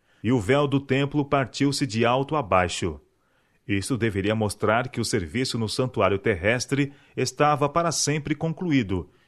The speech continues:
e que Deus não mais se encontraria com os sacerdotes em seu templo terrestre para aceitar os seus sacrifícios. O sangue de Jesus foi então derramado, o qual deveria ser oferecido por ele mesmo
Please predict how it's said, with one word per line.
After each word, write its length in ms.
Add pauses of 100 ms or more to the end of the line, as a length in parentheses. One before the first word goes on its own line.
e 60
que 140
Deus 320
não 140
mais 380
se 200
encontraria 720
com 160
os 100
sacerdotes 840
em 80
seu 200
templo 400
terrestre 720 (400)
para 260
aceitar 420
os 120
seus 160
sacrifícios. 960 (840)
O 80
sangue 340
de 140
Jesus 480
foi 200
então 280
derramado, 720 (260)
o 120
qual 260
deveria 500
ser 240
oferecido 640
por 220
ele 180
mesmo 540